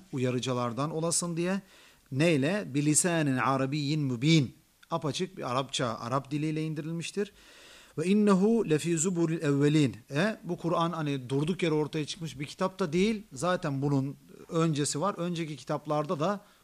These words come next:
bu kitapta geçen bütün hükümler mevcuttur. Evelem yekullehum ayeten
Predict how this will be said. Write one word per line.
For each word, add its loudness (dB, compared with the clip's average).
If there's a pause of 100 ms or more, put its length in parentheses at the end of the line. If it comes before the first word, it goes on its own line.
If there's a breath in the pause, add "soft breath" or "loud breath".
(120)
bu -2
kitapta -2
geçen -4
bütün -8
hükümler -4
mevcuttur. -2 (640 loud breath)
Evelem 8
yekullehum 2
ayeten 2